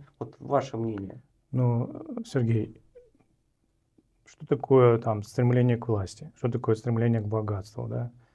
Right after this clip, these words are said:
Speaker 2: Что такое стремление к славе у артистов, например, да? Это компенсация внутреннего недостатка.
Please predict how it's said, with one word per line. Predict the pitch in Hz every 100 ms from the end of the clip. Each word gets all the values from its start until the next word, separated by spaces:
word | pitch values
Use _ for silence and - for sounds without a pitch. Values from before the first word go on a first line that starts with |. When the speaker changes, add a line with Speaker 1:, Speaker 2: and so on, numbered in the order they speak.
| _
Speaker 2:
Что | - 123
такое | 120 117 113 110 113
стремление | 113 113 113 117 113
к | 113
славе | - 107 98 110 - _ -
у |
артистов, | 113 110 113 104 123 120
например, | 113 - 107 104
да? | 104 123 131 - _ _ -
Это | 131 139 139 135 131 127 127
компенсация | - 139 160 165 - 127 - - - _ _ _ _ _ _ _ _ -
внутреннего | 123 160 123 117 113
недостатка. | 117 131 139 - 113 104 -